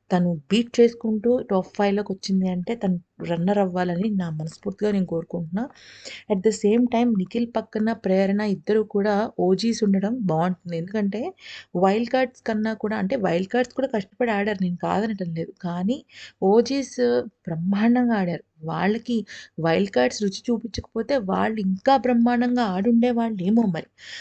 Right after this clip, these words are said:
అయితే ఇక నబీల్‌కి మాత్రం కేవలం మనం గనక చూసుకున్నట్టయితే సెవెన్ పర్సెంట్ ఓటింగ్,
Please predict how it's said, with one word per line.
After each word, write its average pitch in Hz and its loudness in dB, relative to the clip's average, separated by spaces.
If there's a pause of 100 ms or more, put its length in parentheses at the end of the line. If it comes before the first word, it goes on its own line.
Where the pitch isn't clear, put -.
(140)
అయితే 220 2
ఇక 226 -4 (600)
నబీల్‌కి 240 2
మాత్రం 233 4 (140)
కేవలం 208 2 (720)
మనం 190 4
గనక 190 0
చూసుకున్నట్టయితే 196 -2 (500)
సెవెన్ 226 0
పర్సెంట్ 233 2
ఓటింగ్, 202 0